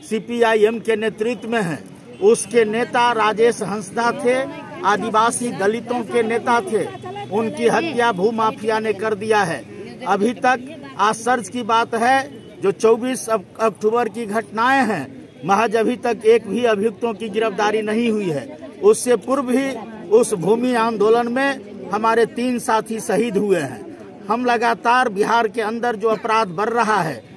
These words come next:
दरभंगा जिले में जो अपराध बढ़ रहा है, उस पर हम रोक लगाने की मांग करते हैं। आज जो हत्याएं हो रही है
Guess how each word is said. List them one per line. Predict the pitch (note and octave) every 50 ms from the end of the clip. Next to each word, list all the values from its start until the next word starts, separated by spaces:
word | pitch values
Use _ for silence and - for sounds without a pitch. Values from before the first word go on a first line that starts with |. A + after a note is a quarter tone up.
| - - - -
दरभंगा | F3 F#3+ - E3+ G#3 A#3 A#3 A#3+ A#3 A#3
जिले | F#3+ G#3 G#3+ A#3+ B3
में | A#3 A#3+ A#3+
जो | G3+ A#3
अपराध | A#3 A3 A3+ A#3 A#3 A3+ A#3 A#3 G#3
बढ़ | - A3+ A#3 B3+
रहा | C4 C4 B3 B3 B3 A#3
है, | G#3 G3+ D3 B2+ - - - - - - -
उस | G3+ G#3+ A3
पर | - - A#3+ A#3
हम | F#3 G#3+ A3+
रोक | G#3+ G#3+ A3+ A3 E3+
लगाने | G#3+ A3 A3 G#3+ G#3+ A3 A3 A#3 G#3+
की | - - A3
मांग | G#3 G3 G#3 A#3+ B3 A#3
करते | - B3 A#3+ A3 - A#3+
हैं। | A#3 G3 D#3 C#3+ A#2 F#2+ - - - - - - -
आज | D#3+ F#3+ A#3 B3 G3+
जो | F#3 C4 B3
हत्याएं | A3+ G#3+ A#3+ - - A3+ A#3 A#3 B3 C4 C4
हो | A#3 G#3 A#3 C4+
रही | C#4 C#4+ C4 C4+ C4 A#3+
है | F3+ E3+ C3 A2+ -